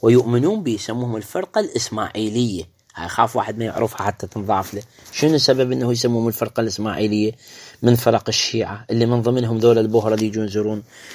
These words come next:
الإمام الحسين والإمام أمير المؤمنين؟ ذولا يؤمنون بأن إسماعيل هو ابن الإمام الصادق. قبل ذولا سووا دولة، يعني ذولا متواجدين طبعًا عندنا بالعراق،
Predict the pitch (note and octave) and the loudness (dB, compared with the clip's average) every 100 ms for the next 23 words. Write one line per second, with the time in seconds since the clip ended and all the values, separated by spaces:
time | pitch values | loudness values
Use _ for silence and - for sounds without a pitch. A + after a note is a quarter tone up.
0 | - - A2 A2 G#2+ G#2 G#2+ G2+ G#2 - | -20 -2 2 2 2 2 0 -2 -2 0
1 | A#2 A2+ G#2 G2+ G2+ G2 G#2 G2 G2+ G2+ | 2 2 0 0 -2 -2 -2 0 -2 -4
2 | G2+ G#2 G2+ - _ G2+ D3 D3 G#2+ G#2+ | -4 -4 -6 -12 _ 4 6 6 4 0
3 | G#2 G#2+ B2 E3+ C#3+ G#2+ G#2+ C#3+ G#2 - | -2 -4 -2 -2 -2 -4 -4 -4 -6 -8
4 | - A2 A2+ D3+ C#4 A#3 A#3 D#3+ E3+ A3+ | -8 -6 -2 2 6 6 4 2 0 -2
5 | C#4 - - - - - - - - - | -4 -6 -8 -10 -12 -14 -16 -20 -20 -20
6 | - - F3 E3+ D3 F3+ F3+ - F#3 F3+ | -4 2 4 6 6 6 4 0 2 4
7 | E3+ C#4+ A#2+ G2+ - F#2 C#3+ E3 C#3+ D#3+ | 4 2 0 -2 -8 -2 0 0 0 0
8 | C#3+ E3+ G3 A#2+ G#2 F#2+ G#2 A#2+ G#2 F#2+ | 0 -2 -4 -2 -4 -2 -2 -2 -4 -4
9 | F#2 A2 D3+ | -2 -2 -2